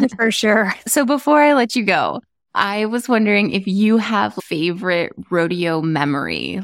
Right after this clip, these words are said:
Speaker 1: or moment that you think about that it, that you're the most fond of. And maybe you can have two,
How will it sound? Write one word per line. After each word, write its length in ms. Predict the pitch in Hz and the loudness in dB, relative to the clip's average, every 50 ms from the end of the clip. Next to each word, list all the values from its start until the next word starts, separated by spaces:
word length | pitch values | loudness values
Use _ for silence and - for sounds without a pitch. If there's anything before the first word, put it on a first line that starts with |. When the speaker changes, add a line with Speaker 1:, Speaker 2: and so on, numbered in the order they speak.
| - | -4
Speaker 1:
or 200 | - 170 160 156 | -2 0 0 0
moment 800 | 160 170 175 175 160 160 160 160 160 160 151 143 - - - - | 0 0 0 0 0 0 0 0 -2 -2 -2 -4 -4 -6 -6 -6
that 160 | 170 - - | -4 -4 -4
you 160 | 170 165 165 | -4 -6 -6
think 200 | - 160 160 160 | -4 -4 -4 -4
about 360 | 190 - 160 156 156 - 202 | -4 -2 -2 -2 -2 -2 -4
that 300 | - 151 143 139 - - - | -2 -2 0 0 -2 -4 -4
it, 300 | - 117 - - - _ | -6 -6 -8 -8 -8 _
that 200 | - 165 165 - | -8 -8 -4 -2
you're 120 | 180 165 | -2 -2
the 100 | 165 185 | 0 0
most 400 | 185 180 147 147 147 165 - - | 0 2 0 0 -2 -4 -6 -8
fond 400 | - - - - - 160 - - | -6 -6 -4 -4 -4 -4 -6 -4
of. 200 | - 82 82 98 - - - | -4 -4 -6 -6 -8 -10 -6
And 240 | 92 - - - - - | -4 -4 -4 -4 -2 2
maybe 280 | 208 214 - 208 202 240 | 4 4 4 4 2 2
you 120 | 220 233 | 2 2
can 140 | 220 - 233 | 4 4 4
have 200 | 226 220 196 190 190 | 4 4 2 0 -2
two, 260 | - - 254 208 151 | -2 0 0 0 0